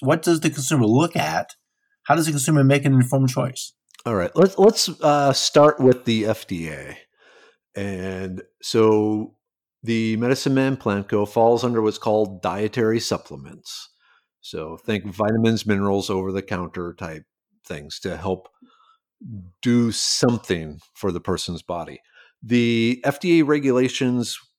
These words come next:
Speaker 2: uh, we have to deal with. First is the process of manufacturing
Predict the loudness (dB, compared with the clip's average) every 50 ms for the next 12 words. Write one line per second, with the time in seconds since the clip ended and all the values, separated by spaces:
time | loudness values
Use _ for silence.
0 | _ _ _ -14 -12 -12 -10 -10 -10 -6 -2 -2 -2 -2 0 -2 -2 0 2 0
1 | 2 2 0 -2 -2 -4 -6 -2 2 2 2 2 0 -6 -6 -4 -2 0 0 0
2 | 0 0 -2 -2 -6 -8 -6 -6 -4 -4 -2 -2 -2 -2 -2 -2 -4 -6 -8 _
3 | -2 0 2 2 2 2 0 0 0 -2 -6 -4 -2 -2 -2 -2 -2 -4 -2 -2
4 | -2 -2 -2 -4 -4 -4 -4 -4 -4 -6 -10 -8 -8 -10 -10 -14 -16